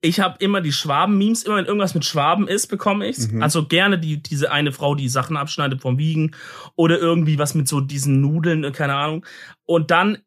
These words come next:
Speaker 1: bekomme ich immer, "Yo, du siehst aus wie der Typ von dem Lull-Emote." Oder, "Yo, du siehst aus wie der eine Typ von,
Speaker 2: Game of
Speaker 1: äh,
Speaker 2: Thrones.
Speaker 1: von, wie heißt diese Autistensendung da?"
Speaker 2: Game of Thrones.
Speaker 1: Game of Thrones, ja, "du siehst aus wie dieser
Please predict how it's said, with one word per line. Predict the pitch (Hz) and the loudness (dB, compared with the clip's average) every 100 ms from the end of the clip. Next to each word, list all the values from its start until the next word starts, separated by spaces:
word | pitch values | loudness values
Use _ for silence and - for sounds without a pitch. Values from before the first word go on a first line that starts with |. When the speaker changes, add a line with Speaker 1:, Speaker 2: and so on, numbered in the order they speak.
| 175 | -6
Speaker 1:
bekomme | 170 175 | -2 -2
ich | 190 | 0
immer, | 202 | 0
"Yo, | 165 131 160 190 247 - _ _ - | 0 2 2 2 -2 -8 _ _ -2
du | 190 | 0
siehst | 180 165 | 0 0
aus | 175 190 | -2 0
wie | |
der | 170 | -2
Typ | 156 175 | -2 -2
von | 170 | 0
dem | 135 | 2
Lull-Emote." | 127 135 165 208 220 208 214 254 - _ _ _ - | 4 4 2 2 0 0 -2 -4 -10 _ _ _ 0
Oder, | 175 233 233 | 2 4 4
"Yo, | 196 170 185 208 | 4 4 2 0
du | |
siehst | 190 185 - | -2 -2 0
aus | 165 185 | 0 0
wie | 147 | 0
der | 160 | 0
eine | 156 175 | 0 -4
Typ | 170 185 | -2 -2
von, | - 165 156 | 2 2 4
Speaker 2:
Game | 143 127 | 4 4
of | |
Speaker 1:
äh, | 139 139 | 2 0
Speaker 2:
Thrones. | 117 107 104 - - - | 0 -2 -6 -12 -16 -12
Speaker 1:
von, | - 170 147 147 151 _ _ _ - | 0 2 2 -2 -6 _ _ _ -4
wie | |
heißt | 139 139 | -4 -2
diese | 143 | -4
Autistensendung | 135 127 165 - 147 123 127 | -4 -6 -6 -6 -4 -2 -2
da?" | 127 | -2
Speaker 2:
Game | 123 127 | 0 2
of | 131 - | 2 0
Thrones. | 156 156 120 - - _ _ _ _ _ _ - | 0 0 0 -4 -12 _ _ _ _ _ _ -2
Speaker 1:
Game | 160 160 | 2 2
of | 135 | 4
Thrones, | 170 147 135 | 4 4 4
ja, | 135 | 2
"du | 131 | 2
siehst | 135 131 | 0 -2
aus | 143 139 | -2 -4
wie | 156 | -4
dieser | 143 131 127 123 | -2 2 2 2